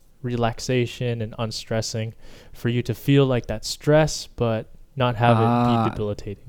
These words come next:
Speaker 2: yes, yes, yes. So, okay, so you're looking at it from the unstressed to comfort level. So, like, what about, what about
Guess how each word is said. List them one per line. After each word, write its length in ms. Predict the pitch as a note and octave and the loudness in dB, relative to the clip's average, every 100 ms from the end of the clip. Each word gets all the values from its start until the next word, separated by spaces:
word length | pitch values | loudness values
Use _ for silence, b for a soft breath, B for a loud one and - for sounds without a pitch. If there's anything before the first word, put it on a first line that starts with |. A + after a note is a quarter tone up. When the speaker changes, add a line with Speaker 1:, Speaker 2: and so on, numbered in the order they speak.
| - | -4
Speaker 2:
yes, 400 | A#2 A2+ G#2 - | 0 0 -2 -2
yes, 240 | A2 G2 | -4 -4
yes. 220 | A2 G2+ - | -6 -6 -8
So, 580 | - C#3 B2 A#2+ A2+ - b b b b | -2 2 4 4 2 -4 b b b b
okay, 260 | D#3 D#3 B2+ | 2 4 4
so 360 | C#3 C3+ B2+ | 4 6 6
you're 360 | A2+ A#2 C#3+ E3+ | 4 6 8 10
looking 380 | D#3 D3+ C#3 C3 | 8 6 6 6
at 160 | A#2+ | 6
it 140 | A#2+ - | 4 0
from 320 | - A#2 A2 | 0 2 2
the 140 | A2 - | 0 2
unstressed 680 | C#3 C3 - B2+ A#2 - - | 4 4 4 4 2 0 -4
to 100 | B2 | -4
comfort 500 | - C3 B2+ A2+ F#2+ | 0 2 2 0 -4
level. 400 | F#2+ F2+ C#2 - b b b b b - | -6 -6 -6 -8 b b b b b 0
So, 200 | C3 B2+ | 4 6
like, 280 | B2+ C3+ - | 6 4 0
what 340 | B2+ C3 D#3+ | 2 6 8
about, 520 | D3 D3 C3+ B2+ - | 8 6 6 2 -2
what 280 | A2+ A#2 D3 | -2 4 6
about 440 | D3+ C3 B2 A#2+ | 6 4 4 2